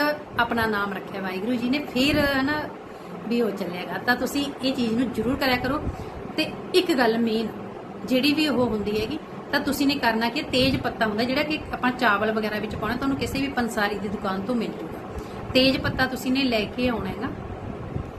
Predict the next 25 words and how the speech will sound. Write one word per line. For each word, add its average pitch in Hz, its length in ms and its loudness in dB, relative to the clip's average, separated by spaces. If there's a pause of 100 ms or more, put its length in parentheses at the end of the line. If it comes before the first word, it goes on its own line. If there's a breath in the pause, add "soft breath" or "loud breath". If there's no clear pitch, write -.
(420)
ਉਸ 277 140 4
ਦੇ 370 140 8
ਉੱਪਰ 277 180 2
ਥੋੜ੍ਹਾ 359 380 2
ਜਿਹਾ 330 120 2
ਨਮਕ 220 360 2
ਰੱਖ 240 240 0
ਲੈਣਾ 202 240 -4
ਹੈਗਾ। 240 200 -4 (320)
ਨਮਕ 277 320 2
ਰੱਖ 247 340 2
ਕੇ 254 80 2
ਤੁਸੀਂ 247 280 -2
ਆਪਣੇ 233 220 -2
ਬਾਥਰੂਮ 202 460 2
ਵਗੈਰਾ 220 300 0
ਦੇ 208 120 -2
ਵਿੱਚ 208 160 -4 (120)
ਜਾ 170 160 -2
ਕੇ 262 160 -4 (140)
ਉੱਥੇ 220 240 -4
ਉਹਨੂੰ 240 160 0
ਜਲਾ 196 240 0
ਦੇਣਾ - 280 -8
ਹੈਗਾ। - 300 -4